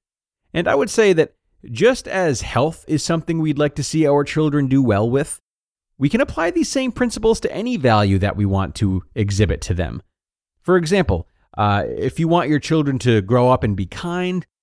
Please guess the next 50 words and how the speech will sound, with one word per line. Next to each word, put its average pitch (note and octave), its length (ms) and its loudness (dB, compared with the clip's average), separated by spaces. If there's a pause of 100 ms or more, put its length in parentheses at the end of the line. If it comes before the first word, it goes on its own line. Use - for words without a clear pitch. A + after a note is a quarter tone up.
(460)
how G3+ 160 0
can G3 200 -2
you E3 140 0
break C3+ 480 -2
kindness B2+ 500 -2
down G2+ 480 2
into A2 180 -2
different A#2+ 420 -2
subcategories F#2+ 1000 0
the A#2 100 0
way A2 120 6
that G2+ 120 -2
Crystal D3+ 360 0
has G2 240 0
with F2+ 100 -4
health, F#2+ 380 -4 (680)
and B2+ 200 -2
then G3+ 280 0
seek F3+ 320 -6
to F3+ 140 0
exemplify A#2+ 680 0
them F#2 200 0
for B2 100 -6
your C3 100 -2
children? B2+ 460 -4 (800)
We're C3+ 140 -2
ultimately A3 360 -2
talking D#3+ 400 0
about B2+ 220 0
setting C#3+ 340 2
a A2 60 2
good A#2 160 2
example, G2+ 540 -2
which G2+ 200 -4
is A#2 100 0
such - 300 0
a A#2 100 0
meaningful A#2 540 2
part G#2 260 0
of G#2+ 120 -4
parenting. F2 480 -2
You F2 60 -2
hear A2 140 2
it A2+ 100 -2
come G2+ 180 0
up G2 120 0
over A#2 280 0
and B2 100 2
over A2+ 300 2
again. G2+ 340 -2